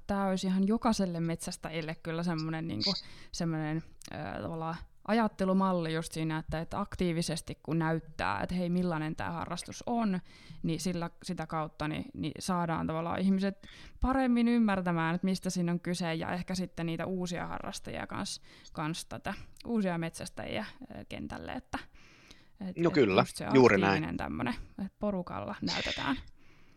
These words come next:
Speaker 2: Niin, ja sitten jos ajattelee, että, äh, mitä, mitä se toiminta on ollut kaksikymmentä vuotta sitten, niin silloinhan se oli aika tarkkaa. Kaksikymmentä, kaksikymmentäviisi vuotta sitten, niin eipä sitä niin vain nuoria ei edes hyväksytty tuonne
Speaker 1: Mm,
Speaker 2: hirviseurueisiin.
Speaker 1: mm.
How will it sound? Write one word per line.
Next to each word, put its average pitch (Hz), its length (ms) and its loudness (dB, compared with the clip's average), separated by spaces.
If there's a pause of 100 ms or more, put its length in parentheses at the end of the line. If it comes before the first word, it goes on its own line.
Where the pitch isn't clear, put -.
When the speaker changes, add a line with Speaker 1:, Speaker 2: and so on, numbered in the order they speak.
(500)
Speaker 2:
Niin, 123 460 12
ja 135 100 12
sitten 95 340 8
jos 90 140 4
ajattelee, 123 500 12
että, 123 220 8
äh, - 440 4 (200)
mitä, 123 400 12
mitä 135 240 8
se 123 100 8
toiminta 127 560 10
on 120 100 8
ollut 117 360 8 (160)
kaksikymmentä 110 640 10
vuotta 98 300 4
sitten, 101 380 4
niin 98 100 2
silloinhan 101 380 8
se 92 100 8
oli 95 140 6
aika 113 240 12
tarkkaa. 123 640 12
Kaksikymmentä, 113 580 6
kaksikymmentäviisi 113 800 6
vuotta 110 260 4
sitten, 98 380 4
niin 98 180 6
eipä 104 260 6
sitä 92 240 4
niin 101 240 4
vain 110 220 12
nuoria 110 440 12
ei 104 120 12
edes 107 280 10
hyväksytty 139 540 6
tuonne 101 240 4
Speaker 1:
Mm, 98 60 6
Speaker 2:
hirviseurueisiin. 82 1040 6
Speaker 1:
mm. - 40 -10